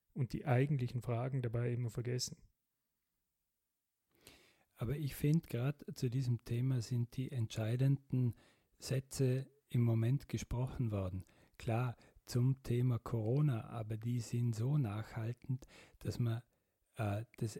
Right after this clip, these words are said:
Speaker 2: Echo davon noch lange und in ver-, den verschiedensten Bereichen hören wird. Wenn man jetzt sagt, wir müssen die Kurve zum Abflachen bringen,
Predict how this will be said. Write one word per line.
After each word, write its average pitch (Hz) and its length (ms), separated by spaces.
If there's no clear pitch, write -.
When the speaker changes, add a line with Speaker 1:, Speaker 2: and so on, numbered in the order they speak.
Speaker 2:
Echo 139 460
davon 113 480
noch 104 160
lange 123 440
und 110 140
in 101 140
ver-, - 180
den 120 240
verschiedensten 120 680
Bereichen 101 520
hören 95 260
wird. 95 200
Wenn 107 160
man 113 120
jetzt 123 320
sagt, - 300
wir 110 300
müssen 135 680
die 117 140
Kurve 131 520
zum 127 220
Abflachen 110 580
bringen, 95 340